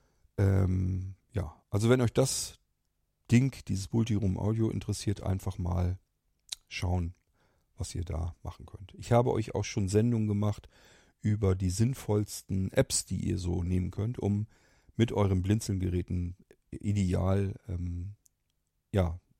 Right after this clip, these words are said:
arbeiten zu können. Auch da gibt's jede Menge Irgendwasser-Folgen schon, die ihr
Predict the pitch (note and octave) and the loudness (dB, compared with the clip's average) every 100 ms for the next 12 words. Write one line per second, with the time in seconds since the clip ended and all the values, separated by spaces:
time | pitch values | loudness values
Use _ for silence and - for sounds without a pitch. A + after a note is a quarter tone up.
0 | _ - B2 B2+ - F#2 F2+ - G2 E3+ | _ 2 6 6 4 -4 -6 -2 -2 -4
1 | - - - - - - - - G#2+ - | -8 -20 -20 -20 -20 -20 -12 0 0 6
2 | G#2+ A#2 A#2+ A2+ A2 - G#2+ A2+ G#2 G2 | 8 8 4 0 -4 0 2 2 2 2
3 | G2 - G#2+ G2+ G2 G2 - F#2 F#2 F2+ | 0 0 0 -2 -4 -6 -4 -4 -4 -6
4 | - F#2 F#2 F#2+ - - F#2 | -6 -6 -4 -6 -8 -6 -4